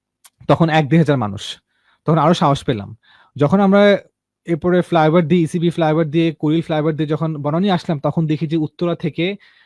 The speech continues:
মানে এয়ারপোর্ট রোড দিয়ে প্রচুর মানুষ, একদম দেখা যাচ্ছে না,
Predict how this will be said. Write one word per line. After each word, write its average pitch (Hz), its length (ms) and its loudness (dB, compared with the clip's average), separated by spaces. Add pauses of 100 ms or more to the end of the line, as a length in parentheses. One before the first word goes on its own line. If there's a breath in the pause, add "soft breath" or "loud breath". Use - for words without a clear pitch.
(140)
মানে 127 260 -6
এয়ারপোর্ট 143 480 -4
রোড 151 200 0
দিয়ে 143 340 -2
প্রচুর 220 520 0
মানুষ, 151 460 -2
একদম 180 640 -2
দেখা 165 240 -2
যাচ্ছে 170 260 -4
না, 107 200 -10